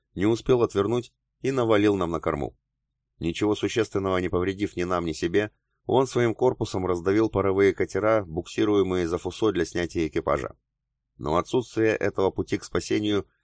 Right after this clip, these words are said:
только вдохновило экипаж биться до конца. Чем больше потери, тем слаще победа. Наш доблестный командир был контужен, однако он быстро разобрался в обстановке и отдал приказ подносчикам снарядов спуститься в кочегарки и поддерживать ход.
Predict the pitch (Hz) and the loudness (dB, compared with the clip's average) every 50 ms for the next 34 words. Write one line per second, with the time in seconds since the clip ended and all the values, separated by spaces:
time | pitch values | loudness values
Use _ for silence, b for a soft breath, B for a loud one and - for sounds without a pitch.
0 | _ _ - - 131 131 127 - 113 98 92 95 - - 92 95 98 98 95 90 | _ _ 0 2 2 2 4 2 0 2 2 0 0 0 -2 0 2 2 4 2
1 | 85 78 - 82 - 101 101 90 85 76 87 78 - 80 71 73 71 - 73 69 | 2 0 -2 0 2 2 0 0 -2 -6 -4 -2 -2 -2 -2 -2 -2 -4 -4 -4
2 | - - 58 - _ _ _ _ _ _ _ _ _ _ _ - - 98 101 98 | -2 -4 -4 -4 _ _ _ _ _ _ _ _ _ _ _ -4 -2 -2 2 4
3 | 113 113 - - 101 - 98 92 - 117 120 120 117 - - 92 82 - 85 82 | 2 2 4 2 0 0 0 0 2 2 2 2 0 0 -2 -4 -2 0 0 0
4 | 80 - - - - 78 82 78 65 57 - _ _ _ _ _ _ _ _ _ | 0 0 -2 0 0 2 2 2 0 0 -6 _ _ _ _ _ _ _ _ _
5 | _ - 76 87 98 104 95 98 110 107 104 101 - - 95 85 - 95 95 98 | _ -6 -2 0 0 0 4 2 2 4 4 0 0 0 -2 -2 0 -2 0 0
6 | 95 92 104 98 92 92 95 87 - 95 95 - 95 85 71 65 - - _ _ | 0 0 0 0 2 2 2 2 0 -4 -2 0 0 -2 -2 -2 -8 -10 _ _
7 | _ _ _ _ - 78 80 101 107 - - 113 110 107 107 120 113 - 101 98 | _ _ _ _ -6 -2 0 0 0 2 2 0 0 2 0 0 -2 0 -4 -2
8 | 95 98 90 98 92 107 107 101 - - 95 95 92 - - 90 90 104 110 110 | -2 0 -2 0 2 2 2 2 2 0 0 -2 -2 -2 -4 -2 -2 -2 -2 -4
9 | - - 101 - - 104 95 90 87 78 80 80 78 85 82 - - 65 - - | -4 -4 -4 -2 0 0 2 2 2 2 0 0 0 0 -2 0 0 -2 -2 -4
10 | _ _ _ _ _ _ _ - - 92 87 95 117 123 117 - 113 - 110 101 | _ _ _ _ _ _ _ 0 0 0 2 2 0 0 0 -2 -2 -2 -2 -2
11 | - - 98 98 107 110 104 104 - _ - - - - 101 - - - 113 - | -2 0 0 2 2 4 2 0 -2 _ -18 -12 -4 -4 -4 -2 -2 -4 -2 -2
12 | 104 - - 98 - 98 87 98 101 98 - 104 98 - - 87 78 78 82 73 | -2 -2 -2 -4 -4 0 2 2 2 2 0 -2 -2 2 0 0 2 2 0 0
13 | 73 76 73 73 - - 69 64 _ | 2 0 -2 -2 -2 -2 -4 -4 _